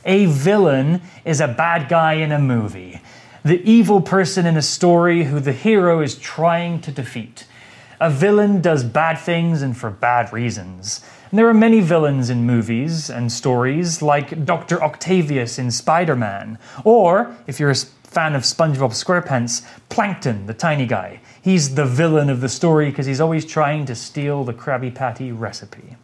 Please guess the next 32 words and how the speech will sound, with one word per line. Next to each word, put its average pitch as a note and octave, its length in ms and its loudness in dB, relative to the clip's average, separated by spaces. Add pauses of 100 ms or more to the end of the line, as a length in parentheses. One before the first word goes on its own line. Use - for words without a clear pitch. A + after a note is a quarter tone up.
(960)
We G3+ 120 6
also G#3 500 4
saw F#3+ 380 4
the F3+ 100 0
phrase F3+ 440 2
"instead G3 560 2
of," D3+ 380 4
which D3 180 -6
is C#3+ 120 -2
something D#3 380 -2
that D3+ 120 -4
Mike D3+ 260 0
explained D#3+ 540 -2
yesterday. E3 1000 0 (280)
Instead G#3 300 4
of G3+ 180 4
just F#3+ 240 -2
means E3+ 340 0 (160)
as D#3+ 240 -2
an E3 140 0
alternative E3 880 0
or C#3 200 -2
a C3 60 -4
substitute. C3 880 -4 (260)
It's D3 140 -8
basically E3 480 -2
just C#3 320 -4 (260)
another C#3 640 0
option B2+ 420 -2
or B2 160 0
another C#3 480 0
way A#2+ 440 -4